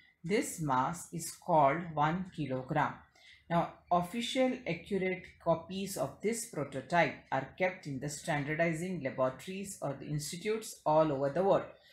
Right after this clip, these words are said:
So all of you are understanding it, that the cylinder which is made up of platinum iridium alloy, it is taken as one K G, and all other masses,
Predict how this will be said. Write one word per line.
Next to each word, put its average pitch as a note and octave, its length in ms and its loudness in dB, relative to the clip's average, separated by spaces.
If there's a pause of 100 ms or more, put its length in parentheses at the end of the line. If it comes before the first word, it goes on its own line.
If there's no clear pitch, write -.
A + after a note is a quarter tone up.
(120)
So - 160 -2
all F3 100 4
of F3 80 -4
you G#3+ 60 0
are F#3+ 40 4
understanding G3 540 0
it, D#3 340 -6
that D#3+ 140 -2
the D3+ 160 -2
cylinder F#3 600 4 (720)
which E3+ 200 -4
is F3+ 160 -6
made E3+ 200 0
up D#3+ 100 -2
of F3+ 240 0
platinum F3 880 -2
iridium D#3 640 -2
alloy, C#3 240 4 (580)
it F3 160 -6
is A#3+ 280 0 (180)
taken F3+ 340 0
as F#3+ 220 0
one E3 260 4
K C#3+ 240 -8
G, B2 260 -12 (300)
and D#3 340 2
all F3+ 380 6
other A#3+ 240 0
masses, F3+ 680 -2